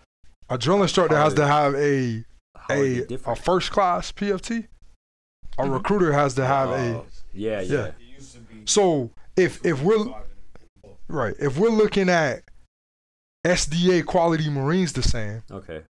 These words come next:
Speaker 2: I
Speaker 1: then
Speaker 2: see.
Speaker 1: let's make the standards the same. And I think that would take away a lot of it, because right now, unfortunately, a drill instructor, by the standards of which they're selected to be a drill instructor,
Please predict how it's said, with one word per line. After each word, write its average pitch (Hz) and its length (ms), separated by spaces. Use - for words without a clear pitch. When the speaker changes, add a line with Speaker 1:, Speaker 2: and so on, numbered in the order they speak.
Speaker 2:
I 92 60
Speaker 1:
then 151 140
Speaker 2:
see. 175 60
Speaker 1:
let's 165 140
make 175 200
the 135 60
standards 180 420
the 117 60
same. 107 260
And 151 120
I 170 60
think 175 260
that 180 180
would 170 120
take 165 240
away 139 200
a 131 80
lot 156 200
of 123 140
it, 113 100
because 123 280
right 160 280
now, 156 340
unfortunately, 156 680
a 143 120
drill 226 260
instructor, 151 520
by 170 180
the 151 120
standards 185 540
of 147 100
which 156 220
they're 156 140
selected 180 460
to 160 60
be 139 120
a 135 60
drill 131 200
instructor, 131 380